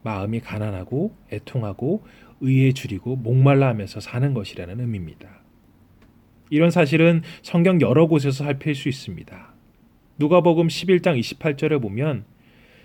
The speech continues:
"그러나 예수께서 이렇게 말씀하셨다. 오히려 하나님 말씀을 듣고 지키는 사람이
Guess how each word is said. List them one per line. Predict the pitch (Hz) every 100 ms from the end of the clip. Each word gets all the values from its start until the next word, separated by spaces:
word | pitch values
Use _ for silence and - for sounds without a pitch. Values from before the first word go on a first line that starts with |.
| _
"그러나 | - 127 123 135 147 117
예수께서 | 135 135 - 139 139
이렇게 | 104 - 117
말씀하셨다. | 90 - 98 85 - - - 90 -
오히려 | 127 120 123 180 202 - _
하나님 | - 170 160 170
말씀을 | 165 131 101 107 - 123 170 175
듣고 | 120 - - 185
지키는 | 202 - - 135 123
사람이 | - 87 95